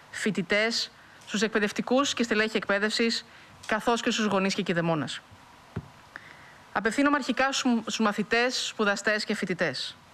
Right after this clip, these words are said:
Δοκιμαστήκατε πολύ. Κληθήκατε να μείνετε για πολλές εβδομάδες μακριά από τις δραστηριότητές σας, το φυσικό σας περιβάλλον, που είναι το σχολείο, το πανεπιστήμιο,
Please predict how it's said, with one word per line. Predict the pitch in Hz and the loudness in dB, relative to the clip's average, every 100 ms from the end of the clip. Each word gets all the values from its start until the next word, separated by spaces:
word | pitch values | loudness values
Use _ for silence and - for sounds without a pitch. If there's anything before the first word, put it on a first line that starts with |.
| - - - - - - | -20 -20 -20 -20 -20 -8
Δοκιμαστήκατε | 208 208 226 208 254 262 233 | -4 0 0 0 0 0 0
πολύ. | 220 185 156 - - - - - - - - - - - | 0 0 -2 -10 -20 -20 -20 -20 -20 -20 -20 -20 -8 -2
Κληθήκατε | 214 - 285 233 196 190 185 214 - - - | -2 0 0 0 0 0 0 -2 -14 -18 -4
να | 190 | 0
μείνετε | 190 226 240 | 2 2 2
για | 233 220 | 2 2
πολλές | 208 208 233 262 | 2 4 2 2
εβδομάδες | 247 190 180 170 175 185 202 - - - - | -2 0 0 2 2 0 -2 -6 -14 -20 -4
μακριά | 202 202 233 214 214 | -2 0 2 2 2
από | |
τις | 226 | 0
δραστηριότητές | 220 214 196 202 - 277 - | -2 -2 0 4 8 8 8
σας, | - - - - - - - | 4 -2 -12 -16 -20 -20 -6
το | 226 | -4
φυσικό | 202 220 214 233 233 | 0 0 2 0 0
σας | 233 | 0
περιβάλλον, | - 202 190 185 151 143 160 - | -2 0 2 0 -2 -6 -8 -4
που | 202 | -2
είναι | 196 | 0
το | |
σχολείο, | 190 - 170 190 208 214 - - - | 0 0 0 2 2 0 -4 -20 -14
το | - | -4
πανεπιστήμιο, | 196 180 175 - 196 196 202 214 | -2 0 -2 0 2 2 2 -2